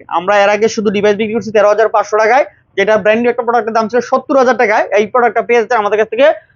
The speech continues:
তেরো হাজার পাঁচশো টাকায়, সাথে একটা চার্জার সহ পঁচিশ ওয়াটের, যারা নিতে চান। আর টেন মার্ক ফোর এটা অফার প্রাইস শুধু মঙ্গলবারের জন্য, যারা মঙ্গলবারে নিবেন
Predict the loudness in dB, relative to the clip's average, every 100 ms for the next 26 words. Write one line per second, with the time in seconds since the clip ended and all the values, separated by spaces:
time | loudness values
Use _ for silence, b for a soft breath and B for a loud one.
0 | B 0 2 2 2 0 -2 0 0 0
1 | -2 -2 -2 0 -2 0 0 0 -2 2
2 | 0 0 -4 -2 0 0 0 0 0 0
3 | -4 -2 -2 -2 -10 _ _ -4 -2 -2
4 | -2 0 -2 2 2 2 0 0 0 0
5 | 0 0 0 -2 -6 -2 0 0 2 2
6 | 2 2 0 -2 0 0 0 0 2 2
7 | 2 2 2